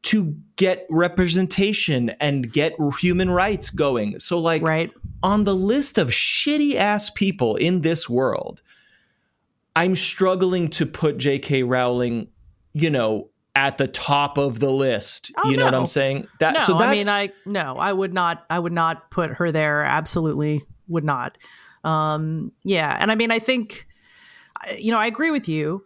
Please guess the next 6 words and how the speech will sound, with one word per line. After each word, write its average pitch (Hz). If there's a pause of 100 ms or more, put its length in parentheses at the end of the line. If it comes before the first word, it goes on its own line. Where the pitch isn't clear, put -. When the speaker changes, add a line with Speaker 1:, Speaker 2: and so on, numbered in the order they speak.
Speaker 2:
I 233
think 247
that 214
there's 208
so 240
much, 208